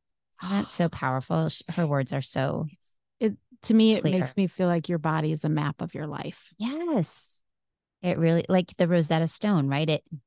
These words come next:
Speaker 1: it is, has
Speaker 2: Holds
Speaker 1: all
Speaker 2: all
Speaker 1: these
Speaker 2: of it.
Speaker 1: languages and it has all this information.
Speaker 2: Every scar, every line.
Speaker 1: Everything. It remembers everything. But the part in there that really, I think, spoke to me is that the body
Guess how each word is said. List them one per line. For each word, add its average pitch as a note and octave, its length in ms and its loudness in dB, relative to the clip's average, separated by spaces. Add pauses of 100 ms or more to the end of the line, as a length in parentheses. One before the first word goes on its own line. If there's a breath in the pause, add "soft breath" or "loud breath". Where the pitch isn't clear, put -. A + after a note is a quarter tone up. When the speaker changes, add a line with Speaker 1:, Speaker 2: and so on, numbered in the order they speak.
(200)
Speaker 1:
it D#3+ 260 -2
is, D3+ 320 2
has F#3+ 100 0
Speaker 2:
Holds F#3 140 2
Speaker 1:
all E3 160 4
Speaker 2:
all G3+ 60 4
Speaker 1:
these G#3 160 0
Speaker 2:
of - 60 -6
it. - 20 -4
Speaker 1:
languages D3+ 640 0
and B2+ 100 -8
it B2 40 -12
has C#3+ 200 -8
all D3+ 280 0
this E3+ 180 0
information. C#3 960 -4 (380)
Speaker 2:
Every G3+ 220 0
scar, E3+ 600 2
every E3+ 320 -2
line. F#3 520 2
Speaker 1:
Everything. E3 420 2
It D3 100 0
remembers E3+ 480 0
everything. G3 460 2
But D#3+ 160 -2
the F3+ 80 -4
part A3 360 -2
in F3+ 140 4
there C#3+ 160 2
that C#3 200 -4
really, C#3+ 680 0 (560)
I D#3+ 140 2
think, D3 240 2
spoke - 380 -2
to - 160 -2
me C#3 520 2
is C#3+ 160 -2
that D3 260 -2
the D#3 80 0
body F3+ 640 0